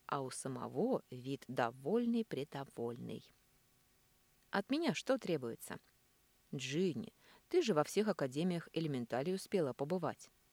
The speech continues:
«Ага, пролетом. В том смысле, что из всех пробкой вылетела».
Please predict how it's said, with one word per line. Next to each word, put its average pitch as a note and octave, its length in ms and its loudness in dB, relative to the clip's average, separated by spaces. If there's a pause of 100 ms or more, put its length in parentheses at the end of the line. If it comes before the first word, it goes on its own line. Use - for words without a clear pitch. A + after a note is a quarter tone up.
(320)
«Ага, A#3 440 2 (180)
пролетом. F#3+ 600 2 (300)
В - 60 -20
том G3 180 2
смысле, G#3 500 4
что - 180 0
из G3+ 120 4
всех - 380 0
пробкой F3 480 2
вылетела». A#2 580 -2